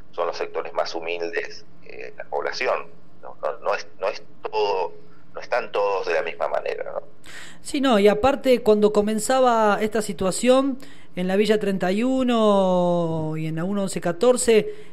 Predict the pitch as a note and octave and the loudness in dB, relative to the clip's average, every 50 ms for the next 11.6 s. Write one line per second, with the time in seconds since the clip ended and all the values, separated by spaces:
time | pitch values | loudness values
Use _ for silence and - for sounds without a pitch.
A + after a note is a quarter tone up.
0 | - - - F3 E3+ E3+ E3+ E3 E3 D#3 D#3+ D3+ - - A#3+ B3+ C4 B3 A#3+ A#3 | -10 -6 -2 2 4 4 4 4 4 0 -2 -6 -4 -2 2 4 6 8 8 8
1 | A#3+ C4 C4 B3+ A#3+ - - G#3+ G#3+ G#3+ C4 C#4 C4+ B3+ C4+ C4 C4 B3 B3 A#3+ | 8 8 6 6 6 8 10 12 12 12 10 6 4 4 6 10 12 12 12 10
2 | A#3 G#3+ - - - D#3 E3+ E3+ F#3 F3+ F#3 G3 G3 F#3 F#3 F#3 F#3+ F#3 F#3 G3+ | 8 4 0 -4 -8 -10 -4 -4 -4 -2 0 0 0 0 0 0 0 -2 -2 0
3 | A3 B3 B3+ B3 B3 A3+ G#3+ F#3 A3 C4 B3+ B3 A#3 - - A3 G3+ G3 A3 A#3+ | 0 0 0 2 2 2 2 2 2 2 4 4 4 6 4 6 6 8 6 6
4 | B3+ B3+ C#4 C4 - - G#3 G#3 G3+ G#3 A#3 C4+ C#4 A#3+ B3+ B3+ B3 A3+ A#3+ - | 6 4 4 4 4 6 4 4 4 4 2 0 0 2 4 6 6 4 4 2
5 | G3+ F#3+ F#3+ F3 - C4+ C4+ C4 C4 B3+ A3+ G#3+ G#3 G3+ G3+ G3 - - - - | 0 0 0 0 2 2 2 4 2 2 2 2 2 2 0 0 -2 -4 -4 0
6 | - G#3 A#3 B3+ B3+ A#3 F#3+ G#3+ G#3 F#3 E3 G3 G#3 A#3 B3 B3 - - C4 B3+ | 2 4 4 4 2 2 0 0 0 0 -2 -2 -2 -2 -2 -2 -2 -2 -2 0
7 | B3+ G3 - B3 A3+ G#3 G#3+ A3 A3+ G#3+ F#3 - D#3+ D#3+ E3 E3+ G#3+ B3+ G#3 D3 | 0 2 4 4 4 6 6 6 4 4 2 0 -2 -4 -2 -2 -2 -2 -2 -2
8 | A2+ - - - - - - - - - - - - - - - - - - - | -4 -8 -10 -10 -12 -12 -12 -12 -12 -10 -10 -10 -10 -10 -10 -10 -10 -10 -10 -10
9 | - - - - - - - - - - - - - E2 F2 F2+ F2+ G2+ A#2+ A#2+ | -10 -10 -12 -12 -12 -12 -10 -10 -10 -10 -10 -8 -4 -2 0 0 0 0 0 0
10 | A#2+ A2 G2+ G2+ G#2 G#2+ - - - - - - - D#2 C#2+ D2 C#2 - - - | 0 0 0 0 0 0 0 0 -2 -2 -4 -4 -4 -4 -4 -4 -4 -4 -6 -8
11 | - - C#2+ C2+ C2+ - - A#1+ B1 - - | -8 -8 -8 -8 -10 -10 -12 -12 -12 -12 -12